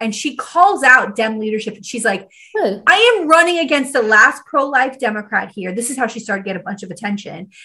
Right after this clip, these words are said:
Speaker 1: And, and Pelosi, of course, going to town to, with Cuellar. But, um, she's like, "I'm asking for Dem leadership to denounce him and not endorse him." Like, she's literally saying to them,
Speaker 2: Good.
Speaker 1: "This is not right."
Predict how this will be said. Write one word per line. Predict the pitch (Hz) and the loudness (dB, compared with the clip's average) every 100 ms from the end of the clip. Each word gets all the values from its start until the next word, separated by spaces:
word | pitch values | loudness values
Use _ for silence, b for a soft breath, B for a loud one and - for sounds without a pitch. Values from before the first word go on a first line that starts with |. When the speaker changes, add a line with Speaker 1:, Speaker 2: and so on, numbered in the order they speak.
| B | B
Speaker 1:
And, | - 220 208 | -2 -2 -2
and | 208 202 | -4 -6
Pelosi, | 202 214 208 202 | -2 -4 -2 -6
of | - | -6
course, | 190 | -10
going | 180 196 185 | -8 -8 -8
to | 185 | -10
town | - 180 170 | -10 -10 -10
to, | 180 170 170 - _ | -12 -12 -12 -18 _
with | 220 240 240 | -2 -2 -2
Cuellar. | 202 165 160 170 b b _ | -6 -4 -4 -6 b b _
But, | 226 214 - | 0 2 0
um, | 214 202 190 202 | -2 -2 -4 -6
she's | 220 262 | -10 -2
like, | 254 | 0
"I'm | 254 269 | 2 2
asking | 247 254 262 254 | 4 4 2 -4
for | |
Dem | 220 214 | -4 -2
leadership | 202 208 214 214 190 - - | -2 -4 -4 -6 -8 -10 -8
to | 220 208 | -6 -6
denounce | 202 202 185 196 190 | -4 -4 -4 -6 -10
him | 180 151 202 - _ | -12 -14 -18 -20 _
and | 233 | -2
not | 226 202 208 | 2 2 2
endorse | 220 202 196 180 | -2 -6 -6 -8
him." | 175 - b 294 | -12 -14 b -6
Like, | |
she's | - 440 453 453 | 0 2 0 -2
literally | 233 285 320 311 285 269 | -4 0 2 2 2 -2
saying | 233 214 | -2 -2
to | 220 | 0
them, | 392 | 0
Speaker 2:
Good. | - | 0
Speaker 1:
"This | 185 | -4
is | 220 | -8
not | 208 190 | -8 -6
right." | 180 | -6